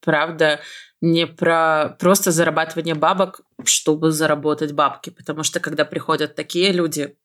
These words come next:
я пытаюсь понять смысл, пытаюсь уловить, ну, с-, связь какую-то, у меня это не получается. А когда ты говоришь про творчество, мне очень отзывается.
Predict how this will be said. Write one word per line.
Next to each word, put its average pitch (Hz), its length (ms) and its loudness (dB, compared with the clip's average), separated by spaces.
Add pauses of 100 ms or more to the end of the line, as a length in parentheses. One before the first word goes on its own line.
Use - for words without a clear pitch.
(140)
я 175 220 0
пытаюсь 180 560 0
понять 165 420 -2
смысл, 302 800 2
пытаюсь 185 440 0
уловить, 190 640 2
ну, 220 160 -2
с-, - 180 -2
связь 160 480 -2
какую-то, 247 480 -6 (460)
у 170 80 2
меня 175 180 4
это 220 140 -2
не 202 80 -2
получается. 190 640 -4
А - 100 -6
когда 170 240 0
ты 190 100 0
говоришь 180 320 0
про 175 120 -2
творчество, 170 640 -4
мне 160 320 -8
очень 160 420 -8
отзывается. 175 680 -8